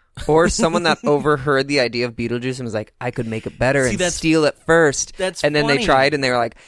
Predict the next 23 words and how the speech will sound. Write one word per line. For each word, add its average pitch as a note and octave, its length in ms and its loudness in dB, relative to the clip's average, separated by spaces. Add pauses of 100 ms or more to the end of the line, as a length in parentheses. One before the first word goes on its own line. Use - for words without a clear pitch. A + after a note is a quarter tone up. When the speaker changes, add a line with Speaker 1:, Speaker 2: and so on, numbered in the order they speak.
(320)
Speaker 1:
"You C#3+ 120 -4
know, D3+ 300 0
we're D3 260 -2
not C#3 240 0
Tim. B2+ 500 -4 (160)
Speaker 2:
<laughs> - 240 -6 (420)
Right? D3 240 -6
Speaker 1:
We C#3+ 100 -2
are C#3+ 40 2
Speaker 2:
Well, C#3 80 2
Speaker 1:
not C3+ 240 0
Tim." B2 480 -6
Speaker 2:
uh, C#3+ 380 -2
Beetlejuice G3 540 -6
was F#3 520 -12 (100)
before D3+ 460 -8
this, - 580 -20 (360)
Speaker 1:
Was C#3+ 140 2
it? E3 40 2
Speaker 2:
right? F3+ 240 -6 (360)
Or D#3+ 160 -4
same F#3 280 -6
year? A2 340 -10